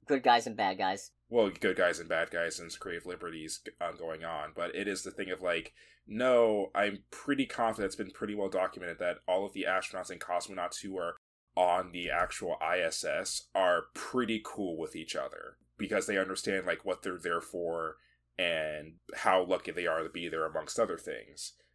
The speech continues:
Speaker 2: So it's the thing of, like, it, I had a hard time buying the whole thing of, like, "All right, well, we're just gonna be the bad guys now."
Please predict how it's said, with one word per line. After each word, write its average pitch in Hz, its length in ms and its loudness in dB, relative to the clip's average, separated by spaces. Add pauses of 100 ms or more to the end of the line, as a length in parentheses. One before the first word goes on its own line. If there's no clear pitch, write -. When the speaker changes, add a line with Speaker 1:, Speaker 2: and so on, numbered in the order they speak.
(160)
Speaker 2:
So 107 220 2
it's 92 120 4
the 98 60 -8
thing 107 180 2
of, 95 100 2
like, 95 80 -2 (160)
it, 131 140 6
I 120 160 8
had 139 160 12
a 131 60 12
hard 143 220 12
time 123 240 6
buying 113 200 10
the 98 60 2
whole 107 180 4
thing 107 180 2
of, 95 80 2
like, 92 160 4 (360)
"All 123 200 12
right, 117 280 12
well, 117 380 8 (240)
we're 110 960 0 (140)
just 110 360 4
gonna 110 220 6
be 98 220 2
the 110 100 0
bad 139 240 12
guys 90 300 4
now." 76 320 0